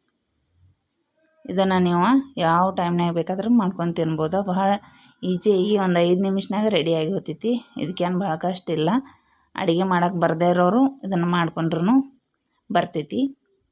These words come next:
ಅದೇ ಸಿಂಪಲ್ ಐತಿ ಈ ರೆಸಿಪಿ. ನೋಡ್ರಿ, ಒಂದು ಚಮಚ ಆಗೋಷ್ಟು ಕಡಲೆ ಹಿಟ್ಟನ್ನು ಹಾಕಿದ್ದೇನೆ ನಾ ಇಲ್ಲಿ. ಇದನ್ನೆಲ್ಲನೂ ಚಲೋದಂಗೆ ಮಿಕ್ಸ್ ಮಾಡ್ಕೊರಿ.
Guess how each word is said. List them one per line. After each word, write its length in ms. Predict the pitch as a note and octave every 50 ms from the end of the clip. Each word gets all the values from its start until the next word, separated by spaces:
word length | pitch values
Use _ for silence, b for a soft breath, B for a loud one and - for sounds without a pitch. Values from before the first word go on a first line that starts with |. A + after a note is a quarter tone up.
| _ _ _ _ _ _ _ -
ಅದೇ 200 | F3+ D#3+ F#3+ G#3+
ಸಿಂಪಲ್ 440 | G#3+ F#3 E3+ E3 D#3+ - F3 E3+ E3
ಐತಿ 220 | D#3+ D3 - D#3+
ಈ 60 | D#3
ರೆಸಿಪಿ. 460 | - - E3 - - E3 E3 - G3+ A#3 C4 C4+ B B B B B B B _
ನೋಡ್ರಿ, 300 | - F3+ F3 D#3 F#3+ A3+ C4 C4
ಒಂದು 260 | A#3+ - F3+ F#3 G#3 E3+
ಚಮಚ 300 | E3 F#3 E3+ E3 E3 F#3+
ಆಗೋಷ್ಟು 400 | E3+ D#3+ D#3 F3 F#3 - - A#3+ - _ _ _ _ _ _ _ _ _ _ _
ಕಡಲೆ 260 | - E3 D#3+ D#3 E3+ G3+
ಹಿಟ್ಟನ್ನು 340 | F3+ D#3 - E3+ E3 E3
ಹಾಕಿದ್ದೇನೆ 400 | G3 F#3 C#3 - D3+ D3+ D#3 D#3
ನಾ 80 | D#3 D3+ D3+
ಇಲ್ಲಿ. 220 | D3+ D3+ D#3 G3 C4 D#4 D4+ B B B B B B _ -
ಇದನ್ನೆಲ್ಲನೂ 580 | F3+ E3+ F3 E3+ E3 E3 E3 E3 E3+ F3 F3 F#3
ಚಲೋದಂಗೆ 540 | F3+ - - - F#3+ F3+ F3 E3+ E3+ F#3 B3+ C4 - - -
ಮಿಕ್ಸ್ 280 | E3+ E3+ G#3 - - -
ಮಾಡ್ಕೊರಿ. 460 | F#3 F3 D3 C#3 - D#3 D3+ F#3 B3